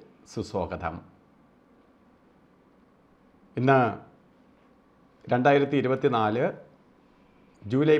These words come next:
മാസം ഇരുപത്തിരണ്ടാം തീയതി, ആയിരത്തി ഒരുന്നൂറ്റി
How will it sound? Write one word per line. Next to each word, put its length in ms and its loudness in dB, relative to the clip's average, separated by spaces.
മാസം 280 -4
ഇരുപത്തിരണ്ടാം 640 0
തീയതി, 280 -4
ആയിരത്തി 500 4
ഒരുന്നൂറ്റി 460 0